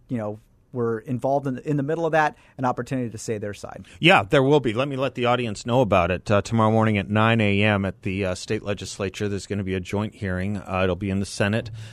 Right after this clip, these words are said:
Speaker 2: Uh, Dennis Prager's gonna come in town to testify. I will be testifying. Uh, Ann Atkinson will be. Owen Anderson will be, and a few representatives from A S U from, uh, I think the hearing will begin,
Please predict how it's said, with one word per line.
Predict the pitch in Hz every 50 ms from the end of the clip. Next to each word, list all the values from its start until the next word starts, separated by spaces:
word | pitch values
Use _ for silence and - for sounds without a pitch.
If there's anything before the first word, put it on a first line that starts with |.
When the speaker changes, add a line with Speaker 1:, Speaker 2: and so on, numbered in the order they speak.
| - - - - - -
Speaker 2:
Uh, | - 92 92 90
Dennis | 92 98 113 113 113 - -
Prager's | - 117 110 104 110 110 101 -
gonna | - 110 104 101
come | - - 107 101 104
in | 104 98
town | - - 104 98 104 -
to | -
testify. | - - 113 101 - - 110 - 117 107 107 113 110
I | - 90 95 104
will | 113 117 117
be | 107 117 101
testifying. | - - 107 90 - - 104 - - 104 98 95 95 98 101 101 95 -
Uh, | - 98 95 95 -
Ann | - 98 95 101 92
Atkinson | - 101 104 113 - - - 104 95 - - - 107 104 98
will | 98 98 98
be. | 104 101 98 101 104 -
Owen | - 92 87 85 87 87
Anderson | 85 101 110 107 104 113 104 - - 101 98 95
will | 98 98
be, | 92 104 101
and | 95 90
a | 90
few | - - 107 104
representatives | 101 101 95 - 95 87 101 98 98 95 95 90 - -
from | - 92 92
A | 92 92
S | 95 90 - - -
U | 101 92 90
from, | 87 - - - 90 87 85 85 85 87 87 92
uh, | 92 87 80
I | 87 95
think | - - 117 -
the | - 101
hearing | 87 104 98 95 98 98
will | 95 90
begin, | 92 82 98 101